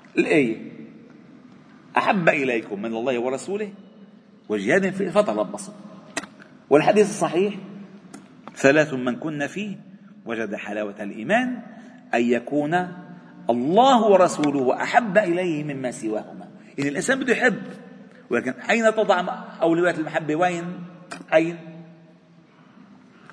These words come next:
وأن يحب المرأة، المرأة همزة فتحة، ما ألف تاء مربوطة. إيه؟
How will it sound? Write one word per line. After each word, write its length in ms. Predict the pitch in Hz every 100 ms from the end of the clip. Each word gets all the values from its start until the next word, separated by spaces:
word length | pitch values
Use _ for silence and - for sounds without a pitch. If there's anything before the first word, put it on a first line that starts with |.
| - - _ _ _ - -
وأن 300 | 117 151 170
يحب 360 | 127 - 143 123
المرأة، 500 | 123 139 135 117 101 - - - - - - - - - - - -
المرأة 560 | 104 127 147 156 160 - - - -
همزة 540 | - 180 156 180 214 214 - - -
فتحة، 360 | 156 - 107 - - - - - - - - -
ما 360 | 127 160 180 156 - - - 170
ألف 340 | 180 143 - - - -
تاء 160 | 160 170
مربوطة. 720 | 165 165 170 175 170 - - - - - - - - - -
إيه؟ 180 | 117